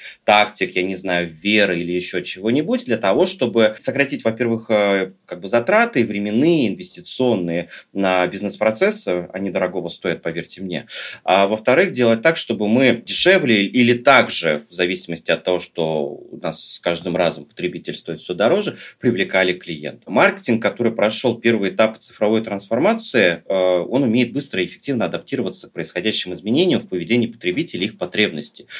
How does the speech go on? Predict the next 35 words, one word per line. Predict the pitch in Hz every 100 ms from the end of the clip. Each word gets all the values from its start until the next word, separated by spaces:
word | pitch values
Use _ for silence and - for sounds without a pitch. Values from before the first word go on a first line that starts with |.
| -
То | 107
есть | 110
он | 123
мож-, | 123 127 123
умеет | 117 113 107 90
быстро, | - 117 120 82
там, | - 78 92
не | 120
за | 107
годы, | 90 113 185 147 85 -
а | 85
условно | 90 117 92 80
там | - 78 78
за | 80 90
месяцы | 104 95 - - 85
или | 80
недели | 80 90 90 147 202 151 - - -
понять, | 104 117 120 95
что | - 92
нам | 92 104
нужно | 110 90 85
запустить | 90 95 - 95 -
какой-то | - - 90 85
новый | 98 101 82 76
продукт | 104 104 190 226 - - -
или | 98 101
новое | 120 98 92
решение, | 90 90 - 104 85 78
или |
по-другому | 82 95 110 110 117 90
что-то | - 107 98 80
обернуть | 73 95 135 220
для | 120
того, | - 95 110
чтобы | - 80